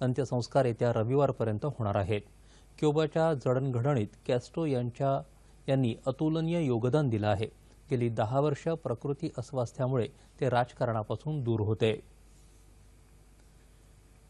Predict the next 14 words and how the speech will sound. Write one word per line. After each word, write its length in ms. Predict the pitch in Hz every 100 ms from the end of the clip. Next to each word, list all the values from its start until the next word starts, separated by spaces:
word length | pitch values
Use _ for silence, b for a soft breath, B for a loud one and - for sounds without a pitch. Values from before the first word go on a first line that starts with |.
| - - - -
राज्यात 360 | 147 160 196 233
पंचवीस 460 | 208 190 - 247
जिल्ह्यांमधल्या 600 | 202 202 208 202 190 202
एकशे 200 | 202 -
सत्तेचाळीस 520 | 185 175 - 185 208 190
नगर 260 | 180 165 175
परिषद 460 | 175 170 175 185 -
आणि 320 | 147 143 151
सतरा 480 | 147 - 143 160 170
नगरपंचायतीच्या 1160 | 156 139 135 147 147 135 127 139 135 135 - 147
निवडणुकांसाठी 920 | 135 120 180 175 139 131 139 120 110 -
आणि 200 | 117 120
एकशे 220 | 113 147
सत्तेचाळीस 640 | 143 139 - 175 175 180